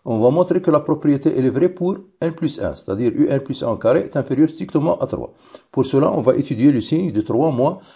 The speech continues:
le carré de U N plus un. On va remplacer U N plus un par la relation de ré-, récurrence de la suite U N.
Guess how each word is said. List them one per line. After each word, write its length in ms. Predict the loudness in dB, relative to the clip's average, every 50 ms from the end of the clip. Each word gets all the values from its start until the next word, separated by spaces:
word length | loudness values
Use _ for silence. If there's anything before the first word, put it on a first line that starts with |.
| _ _ -6
le 140 | -4 -4
carré 320 | 0 2 2 4 4 2 2
de 100 | 0 0
U 180 | 0 0 0 0
N 100 | 0 -2
plus 260 | -2 -4 -6 -6 -6
un. 100 | -8 -8
On 40 | -4
va 120 | 0 0 0
remplacer 380 | 0 0 -2 -2 -4 -2 -2
U 160 | -4 -2 -2
N 140 | -2 -2 -4
plus 280 | -6 -6 -10 -10 -8 -4
un 200 | -4 -4 -4 -4
par 460 | -6 0 2 4 4 4 4 2 -2 -10 -16 -20 -20 _ -6
la 140 | -4 -2
relation 380 | 2 4 4 4 4 2 -2 0
de 120 | 0 0
ré-, 120 | 0 0 -2
récurrence 580 | -2 -2 -2 -4 -2 -2 -2 -2 -2 -2 -4 -4
de 80 | -4
la 80 | -4 -4
suite 220 | -4 -6 -8 -8 -4
U 140 | -4 -2 0
N. 220 | 0 0 0 -2